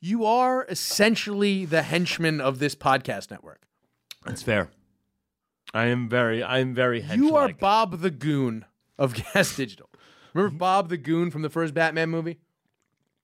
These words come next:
Speaker 2: No.
Speaker 1: With Jack Nicholson. His goon's name, his head goon's name was Bob.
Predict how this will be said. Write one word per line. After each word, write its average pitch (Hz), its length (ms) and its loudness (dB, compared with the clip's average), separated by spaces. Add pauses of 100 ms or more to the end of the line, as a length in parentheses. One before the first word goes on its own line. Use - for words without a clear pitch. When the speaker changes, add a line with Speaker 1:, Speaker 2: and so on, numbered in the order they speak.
(140)
Speaker 2:
No. 107 380 0 (1000)
Speaker 1:
With 139 140 -4
Jack 175 240 2
Nicholson. 160 500 -4 (800)
His 120 160 -6
goon's 160 400 0
name, 151 200 -2
his 127 180 -10
head 151 280 0
goon's 139 320 2
name 139 180 -4
was 123 120 -6
Bob. 123 380 0